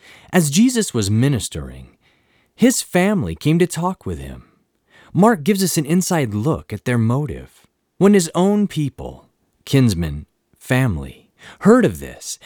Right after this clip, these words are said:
they went out to take custody of him, for they were saying, "He has lost his senses." Mark three, verse twenty-one. Jesus didn't have brothers and sisters who fully understood his mission,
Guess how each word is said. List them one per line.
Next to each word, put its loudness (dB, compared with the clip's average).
they 6
went 2
out -2
to -6
take 0
custody -4
of -10
him, -12
for 4
they 4
were 0
saying, -4
"He 4
has 2
lost 0
his -4
senses." -2
Mark -2
three, -6
verse -6
twenty-one. -2
Jesus 2
didn't 0
have -2
brothers 0
and -2
sisters -8
who -4
fully 2
understood 0
his -2
mission, -4